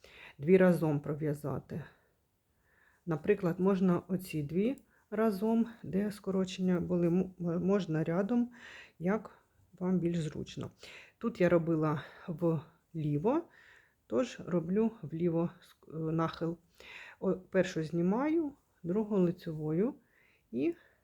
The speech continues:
накидую попередню на цю петлю.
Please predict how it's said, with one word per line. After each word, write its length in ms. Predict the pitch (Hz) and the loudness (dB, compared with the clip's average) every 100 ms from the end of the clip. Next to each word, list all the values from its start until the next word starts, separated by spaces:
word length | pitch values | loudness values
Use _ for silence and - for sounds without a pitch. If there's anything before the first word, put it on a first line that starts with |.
| _ _ _ _ _ 185 | _ _ _ _ _ -6
накидую 520 | 180 180 170 156 156 | -6 -2 -2 0 -4
попередню 720 | 156 151 151 202 247 240 240 _ _ _ _ _ _ _ _ | -6 -4 0 2 2 0 -4 _ _ _ _ _ _ _ _
на 160 | 175 185 | -6 -6
цю 200 | - 233 | -6 -12
петлю. 560 | 233 - 147 151 151 | -8 -8 -8 -6 -6